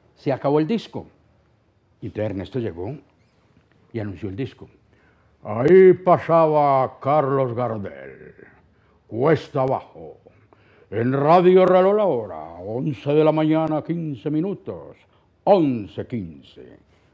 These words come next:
El operador, sin anunciarle a él, le mete el jingle de servicio social. "Servicio social en Radio Reloj".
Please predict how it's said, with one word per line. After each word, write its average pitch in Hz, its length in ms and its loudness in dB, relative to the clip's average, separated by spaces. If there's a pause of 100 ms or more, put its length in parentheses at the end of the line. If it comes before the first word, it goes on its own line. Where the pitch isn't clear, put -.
(120)
El 208 140 6
operador, 180 460 4
sin 139 160 -4
anunciarle 135 500 -2
a 165 100 2
él, 151 240 -4 (520)
le 107 120 -6
mete 131 460 -2
el 113 160 -8
jingle 127 320 -4
de 123 120 -4
servicio 107 440 -10
social. 123 380 -10 (640)
"Servicio 214 640 -4
social 277 680 -4
en 285 200 -2
Radio 233 400 -4
Reloj". 208 420 -6